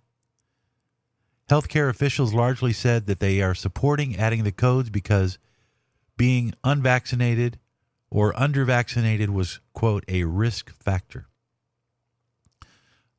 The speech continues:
Many of the, uh, medical agencies supported the news co-, new codes for under immunization for covid status because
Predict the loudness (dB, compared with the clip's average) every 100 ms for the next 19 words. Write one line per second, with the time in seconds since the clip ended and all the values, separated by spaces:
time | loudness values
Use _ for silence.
0 | -2 2 2 2 2 2 2 2 0 -2
1 | -6 _ -16 -16 _ _ 0 2 2 0
2 | 0 0 -2 -2 0 -2 0 0 2 2
3 | 0 2 2 2 0 0 2 2 2 0
4 | -2 0 0 0 0 0 0 0 2 0
5 | 0 -4 -4 0 2 0 0 0 0 -2
6 | -2 -2 -2